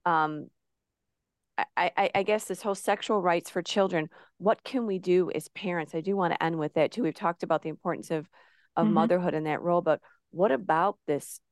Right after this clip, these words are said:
Speaker 1: sexual rights for children? I mean, it's shocking to hear that this is an agenda. What do we need to be aware of and doing and, and prote-, and how to protect our kids better?
Speaker 2: Thank you. And there are several things that we need and can do.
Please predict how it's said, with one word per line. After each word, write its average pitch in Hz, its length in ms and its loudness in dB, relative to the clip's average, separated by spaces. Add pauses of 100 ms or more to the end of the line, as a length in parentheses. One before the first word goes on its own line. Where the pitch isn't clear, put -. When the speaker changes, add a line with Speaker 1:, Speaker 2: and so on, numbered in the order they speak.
(120)
Speaker 1:
sexual - 580 -4
rights 147 300 -2
for - 100 -12
children? 147 540 -6
I 147 40 -6
mean, 156 180 -4
it's - 140 -8
shocking 180 480 -4
to 160 60 -2
hear 175 300 0
that 147 320 2 (400)
this 180 180 -2
is 170 120 -4
an 156 100 -2
agenda. 165 720 0 (460)
What 208 180 2
do 220 100 0
we 190 200 2
need 180 220 -2
to 160 60 -6
be 151 140 -2
aware 147 360 0
of 143 180 0
and 147 200 -4
doing 139 520 -4
and, 143 240 -8
and 135 320 -10 (100)
prote-, - 300 -8
and 156 180 -4
how 196 160 0
to 185 80 -2
protect - 380 -10
our 143 100 -8
kids - 260 -14
better? 69 360 -6 (760)
Speaker 2:
Thank 269 240 2
you. - 140 2
And 240 160 4
there 247 140 6
are 277 80 2
several 269 340 2
things 208 220 0
that - 120 -4
we 208 120 2
need 208 340 2
and 190 180 2
can 202 300 0
do. 220 320 4